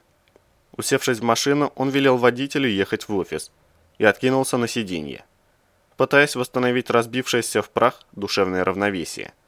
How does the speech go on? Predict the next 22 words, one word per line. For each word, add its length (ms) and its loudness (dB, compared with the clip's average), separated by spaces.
Давно 400 4
уже 180 0
ставшие 400 2
привычными 640 0
взгляды 380 2
водителя 520 0
и 120 -2
охранника, 720 0
мельком 420 0
брошенные 460 0
на 100 2
новую 340 4
папку, 480 0
на 160 4
этот 200 2
раз 200 0
вызвали 360 2
у 120 0
чиновника 500 -2
раздражение. 760 0
"Тупые 400 2
орангутаны, 760 2